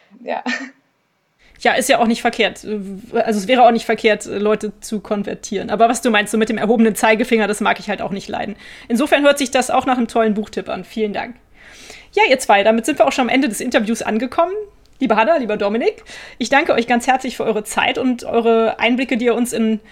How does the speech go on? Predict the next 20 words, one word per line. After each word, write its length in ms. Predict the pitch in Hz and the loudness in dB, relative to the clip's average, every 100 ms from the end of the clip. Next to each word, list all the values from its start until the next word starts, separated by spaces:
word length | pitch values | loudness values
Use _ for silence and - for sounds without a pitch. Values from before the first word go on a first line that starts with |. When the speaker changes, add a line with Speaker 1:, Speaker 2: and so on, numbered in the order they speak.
| - - | -18 -6
Speaker 2:
die 80 | - | -2
Organifarms 840 | 226 214 233 247 - 247 262 - | 2 4 2 0 0 2 2 -2
gegeben 380 | 233 214 220 277 | -2 0 0 0
habt. 320 | 370 - - - - - - | -2 -6 -20 -20 -20 -16 -8
Ich 120 | 233 | -4
wünsche 200 | 302 294 | 0 2
euch 80 | - | 2
ganz 200 | 269 - | 0 0
viel 120 | - | -4
Erfolg, 640 | - - 285 359 - - | -2 2 2 2 -4 -10
dass 200 | - 247 | -4 -4
euer 180 | - 240 | -2 -2
Prototyp 600 | 233 285 277 226 240 - - - | -2 -6 -8 -6 -6 -8 -12 -2
bald 380 | 202 - - | -2 -2 -6
auch 340 | - 240 247 - | -4 -4 -4 -8
in 360 | - 220 214 214 - _ - | -2 -2 -2 -6 -20 _ -4
allen, 600 | 233 302 302 294 269 233 | 0 0 0 -2 -2 -4
äh, 180 | - 226 | -6 -2
vertikalen 500 | 247 254 226 240 226 | 0 0 0 0 2
Landwirtschaftssystemen, 960 | 226 247 226 240 - - - 226 214 | 0 -2 -4 -4 -4 -8 -2 0 0